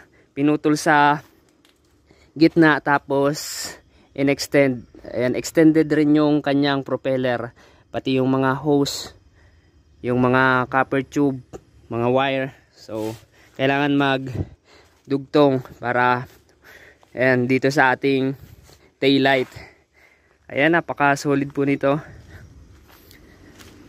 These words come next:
Ayan, naka L E D clearance light. May mga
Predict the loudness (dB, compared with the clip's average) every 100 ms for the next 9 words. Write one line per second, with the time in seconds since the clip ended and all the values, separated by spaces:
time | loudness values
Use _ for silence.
0 | -20 -18 -18 -20 -20 -14 0 2 2 4
1 | 4 4 2 0 -10 _ _ _ -10 -6
2 | -4 -4 -2 -2 -2 -2 0 2 2 -4
3 | _ _ _ _ _ _ _ _ -6 0
4 | 2 4 4 2 2 0